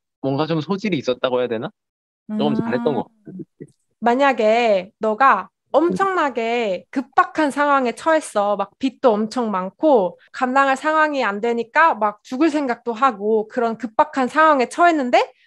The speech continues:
Speaker 2: 오징어 게임
Speaker 1: 응.
Speaker 2: 초대 카드를 받았어. 그러면 오징어 게임에 참여할 것 같아?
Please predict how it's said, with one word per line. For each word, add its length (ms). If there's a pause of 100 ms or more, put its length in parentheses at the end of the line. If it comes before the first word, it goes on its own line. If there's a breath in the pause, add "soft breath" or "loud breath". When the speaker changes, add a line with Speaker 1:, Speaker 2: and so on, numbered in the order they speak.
(120)
Speaker 2:
오징어 540
게임 360
Speaker 1:
응. 100 (140)
Speaker 2:
초대 300
카드를 380
받았어. 680 (380)
그러면 560 (320)
오징어 400
게임에 500
참여할 440
것 140
같아? 420